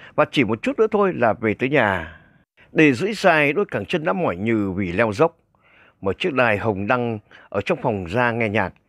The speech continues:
Nhưng có một điều gì đó như dự cảm đồng vọng. Tôi bắt đầu nhìn theo mãi đoàn quân ấy, dự cảm bỗng trở thành hiện thực trong vòng ba mươi phút. Về đến viện gặp bố, ông bảo, "Mai về Hà Nội, con có lệnh nhập ngũ."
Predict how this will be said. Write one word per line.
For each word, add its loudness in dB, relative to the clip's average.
Nhưng 2
có -4
một -4
điều 4
gì -4
đó 2
như -2
dự -4
cảm -2
đồng -6
vọng. 2
Tôi -8
bắt -12
đầu 2
nhìn 0
theo 2
mãi -4
đoàn -4
quân -4
ấy, -2
dự -4
cảm 0
bỗng -4
trở -4
thành -2
hiện -4
thực -2
trong 0
vòng -2
ba 2
mươi -4
phút. -4
Về 2
đến 0
viện 2
gặp 0
bố, -2
ông -4
bảo, 0
"Mai 0
về 2
Hà 2
Nội, -2
con 2
có -2
lệnh -2
nhập -2
ngũ." -2